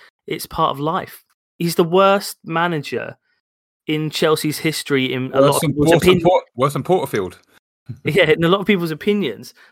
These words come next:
Speaker 1: but also in, yeah, win percentage, and not the Abramovich era, in, in the Premier League era for
Speaker 2: Yeah.
Speaker 1: Chelsea. So you're talking including Hoddle, yeah, Porterfield,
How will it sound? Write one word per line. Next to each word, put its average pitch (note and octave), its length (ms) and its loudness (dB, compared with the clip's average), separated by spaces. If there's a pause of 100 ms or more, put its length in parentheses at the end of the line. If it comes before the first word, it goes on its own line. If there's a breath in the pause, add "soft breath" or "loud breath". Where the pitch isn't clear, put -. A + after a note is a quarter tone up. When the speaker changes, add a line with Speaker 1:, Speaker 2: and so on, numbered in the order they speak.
Speaker 1:
but E3+ 120 -2
also G3+ 340 0
in, F3 160 -2
yeah, F3+ 120 0
win G3+ 280 -2
percentage, C3+ 540 -6 (180 loud breath)
and F#3 140 0
not - 260 -2
the G#3 60 2
Abramovich G3 580 4
era, A2 340 2 (540 soft breath)
in, F3+ 300 -6
in F#3+ 200 -2
the F#3+ 80 -2
Premier G#3+ 440 4
League G#3 320 0 (100)
era C3 340 2
for B2 140 -10
Speaker 2:
Yeah. A#2+ 40 -16
Speaker 1:
Chelsea. A#2+ 360 -8
So E3+ 140 -10
you're F3+ 120 -2
talking G3 280 -2
including F#3 400 -4
Hoddle, F#3 640 -2 (400 soft breath)
yeah, F#3 100 -2
Porterfield, F#3 840 4